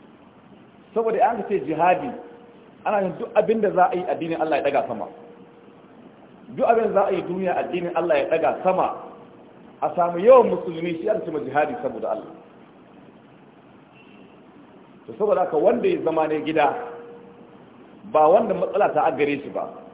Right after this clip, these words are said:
don kun san akwai masu matsala, makaho ne bai iya zuwa yaƙi, gurmu na bai iya zuwa yaƙi, ko kuma yana wani irin ciwo na rashin lahiya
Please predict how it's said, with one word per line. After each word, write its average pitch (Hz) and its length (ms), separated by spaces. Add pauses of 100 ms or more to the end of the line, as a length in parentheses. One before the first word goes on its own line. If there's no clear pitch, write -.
(240)
don 165 140
kun 175 160
san 170 160
akwai 165 140
masu 143 180
matsala, 156 600 (1200)
makaho 180 460
ne 165 120
bai 190 140
iya 156 100
zuwa 135 200
yaƙi, 123 240 (1080)
gurmu 196 340
na 175 160
bai 190 160
iya 160 140
zuwa 151 180
yaƙi, 135 320 (1300)
ko 214 100
kuma 214 160
yana 226 140
wani 190 180
irin 208 200 (120)
ciwo 226 260
na 170 80
rashin 170 280
lahiya 165 280